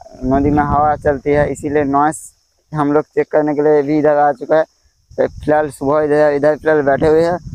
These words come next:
और हम लोग बहुत ही ज़्यादा गर्मी लग रही थी, हम लोग तो ठंडी आइसक्रीम ले लिया और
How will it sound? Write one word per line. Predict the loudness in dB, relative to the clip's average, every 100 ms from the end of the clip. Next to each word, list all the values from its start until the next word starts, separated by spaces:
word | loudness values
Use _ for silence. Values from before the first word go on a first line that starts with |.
| -14 -8 -6
और |
हम | -2 -2 0
लोग | 0 -2 -4
बहुत | -4 0
ही | 0
ज़्यादा | 2 2
गर्मी | 0 0
लग | 0 2
रही | 0
थी, | 0
हम | -2 -2
लोग | -2
तो | 0 0
ठंडी | 0 -4 0
आइसक्रीम | 2 0 -4 -4 0
ले | 2
लिया | 2 2
और | 2 2 0 -2